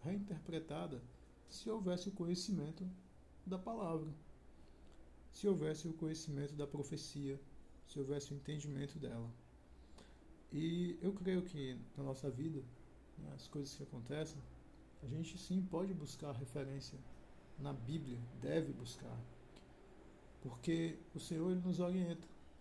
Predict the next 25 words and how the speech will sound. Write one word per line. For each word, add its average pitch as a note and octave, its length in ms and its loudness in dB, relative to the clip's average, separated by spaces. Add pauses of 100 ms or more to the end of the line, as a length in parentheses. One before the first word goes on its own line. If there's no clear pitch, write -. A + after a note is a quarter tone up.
(220)
nos C#3+ 140 0
orienta D3 360 4
nas D3 160 2
Escrituras, C#3+ 960 -2
ele C#3+ 80 -2
nos D#3 140 2
orienta D3+ 340 4
com D3 100 -4
o C#3 40 -2
seu C#3 200 0
Espírito C#3+ 560 -2
que - 100 -4
habita A#2+ 280 0
em B2 60 2
nós. B2 440 -2 (1800)
Mas D#3 360 2
a D#3+ 80 2
importância F#3+ 600 4
da F3+ 200 0
Escritura F#3+ 760 2 (540)
tá G#3 80 4
aqui F#3+ 240 2
evidenciado E3 640 2
na E3 140 0
própria F3+ 600 6